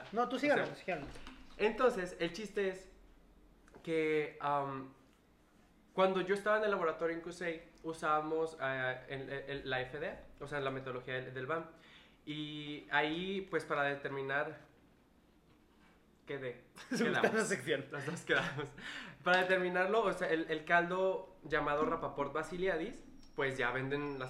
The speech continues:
Speaker 1: versión comercial, es un botecito en polvo, haz de cuenta que es para preparar un suco.
Speaker 2: Sí, que de hecho lo voy a buscar aquí mientras lo
Speaker 1: Sí,
Speaker 2: dices.
Speaker 1: haz de cuenta que es para preparar un suco, eh, simplemente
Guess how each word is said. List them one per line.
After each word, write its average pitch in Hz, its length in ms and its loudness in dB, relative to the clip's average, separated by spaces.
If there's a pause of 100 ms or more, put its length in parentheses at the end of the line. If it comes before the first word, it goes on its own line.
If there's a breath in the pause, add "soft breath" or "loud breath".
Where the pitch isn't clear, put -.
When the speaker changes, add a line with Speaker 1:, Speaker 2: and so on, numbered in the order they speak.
(100)
Speaker 1:
versión 131 320 -6
comercial, 190 640 0
es 170 180 -6
un 151 220 -6
botecito 156 560 -4
en 151 120 -2
polvo, 156 260 0
haz 156 60 -6
de 156 100 -2
cuenta 151 380 -4
que 156 80 -10
es - 60 -10
para 147 180 -4
preparar 139 320 -4
un 156 100 -4
suco. 196 340 -6
Speaker 2:
Sí, - 60 -20
que 175 80 -2
de 175 60 2
hecho 175 140 -2
lo 190 80 4
voy 165 100 2
a 165 40 0
buscar 156 280 -6
aquí 143 160 -8
mientras 131 320 -10
lo 123 100 -12
Speaker 1:
Sí, 123 60 -8
Speaker 2:
dices. 175 260 -6
Speaker 1:
haz 151 80 2
de 170 60 -2
cuenta 175 180 0
que 170 40 -4
es 160 60 -8
para 180 200 4
preparar 147 380 2
un 165 100 0
suco, 185 360 0 (160)
eh, 135 380 -2
simplemente 143 840 -4